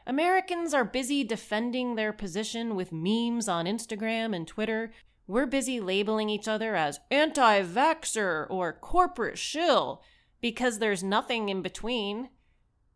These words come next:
We're fighting over vaccine passports that don't make scientific sense and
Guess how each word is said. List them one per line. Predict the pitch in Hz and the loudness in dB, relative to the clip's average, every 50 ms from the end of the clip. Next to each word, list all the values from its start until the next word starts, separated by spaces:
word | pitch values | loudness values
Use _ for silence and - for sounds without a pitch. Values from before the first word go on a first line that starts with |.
| _ | _
We're | 185 190 240 302 302 | -2 2 2 2 2
fighting | 302 - 277 277 294 302 294 277 | 2 2 4 4 4 2 0 0
over | 262 247 233 220 | 0 0 0 0
vaccine | 185 214 202 202 - - 247 247 254 254 240 | 2 2 2 2 0 -2 -2 -2 -2 -2 0
passports | 226 220 214 220 214 - - 214 220 220 220 | 2 4 4 4 2 0 -2 -2 -2 -2 -2
that | - 190 - - - | -4 -4 -4 -2 0
don't | 269 277 302 - | 2 2 2 0
make | 269 262 262 269 | -2 -4 -4 -4
scientific | - - 220 214 220 220 220 226 214 - 220 220 | -4 -4 -2 -2 -2 -2 -4 -6 -6 -8 -8 -8
sense | - - 160 160 165 165 160 | -6 -4 -4 -4 -4 -4 -6
and | 170 - | -8 -4